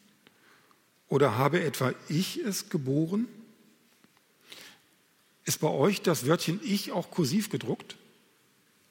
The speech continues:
Also wenn das so ist in euren Bibeln, dann liegt das daran, dass im Grundtext, also im hebräischen Text,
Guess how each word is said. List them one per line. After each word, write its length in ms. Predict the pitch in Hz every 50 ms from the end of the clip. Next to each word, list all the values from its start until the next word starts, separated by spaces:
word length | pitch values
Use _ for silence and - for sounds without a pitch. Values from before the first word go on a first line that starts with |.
| _ _ _ - - - - - - - - - - _ - _ - _ _
Also 260 | - 135 127 123 127
wenn 160 | 120 151 190 214
das 180 | 226 190 -
so 140 | - 214 202
ist 260 | 190 208 196 - -
in 100 | 190 165
euren 320 | 175 143 120 113 110 110 101
Bibeln, 420 | 107 107 107 113 151 180 220 247 - - - - - - - _ _ _ _ - - - - - - - _ _ _ _
dann 160 | - 147 131 131
liegt 220 | 156 214 - -
das 220 | 196 151 - -
daran, 640 | - 147 147 208 220 170 131 127 143 185 208 220 233 - - - - - - - - -
dass 460 | 160 143 156 160 - - - - 330 - - - - - - _ _
im 340 | - 160 139 143 139 151 220 - - - - - - - _ _ _ _ _ _ _ _ _ _ _ - 139
Grundtext, 1120 | 117 127 - 185 233 285 - - - 110 98 - - - - - - - - - - - - -
also 240 | - 190 123 127
im 80 | 147 147
hebräischen 640 | 135 117 - 151 139 165 214 214 - - 233 -
Text, 380 | - - 160 139 - - -